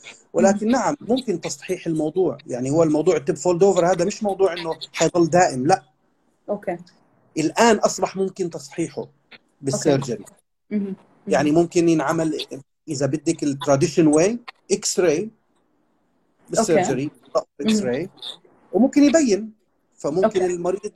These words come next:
Speaker 1: ال، السيرجن يعمل ري انسيرشن أو يعمل، يعني ففي ح-، يعني في الآن طرق مختلفة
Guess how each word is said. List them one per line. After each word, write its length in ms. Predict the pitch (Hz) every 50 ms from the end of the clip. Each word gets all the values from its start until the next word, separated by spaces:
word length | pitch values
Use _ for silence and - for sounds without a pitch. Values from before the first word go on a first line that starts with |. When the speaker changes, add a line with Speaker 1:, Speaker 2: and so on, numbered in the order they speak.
| -
Speaker 1:
ال، 240 | - 131 165 160 160
السيرجن 560 | - - - - - 190 196 185 170 190 190
يعمل 340 | 202 208 185 208 214 214 208
ري 160 | 190 240 233
انسيرشن 600 | 240 240 - - 233 226 226 - - 175 156 156
أو 320 | - 127 127 127 123 123 120 120 139 156
يعمل، 420 | 160 147 165 165 160 160 160 160 -
يعني 360 | - 165 147 147 156 170 170 _ _ _ _ _ _ _ _ _ _ -
ففي 260 | 160 160 - 240 233
ح-، 160 | - - - -
يعني 280 | 147 143 147 156 147 139 - - - - -
في 260 | - - 214 220 220
الآن 380 | 208 185 - 180 190 202 196 190
طرق 420 | - - 208 202 208 208 - -
مختلفة 680 | 160 160 - - - 180 175 175 170 - 170 175 202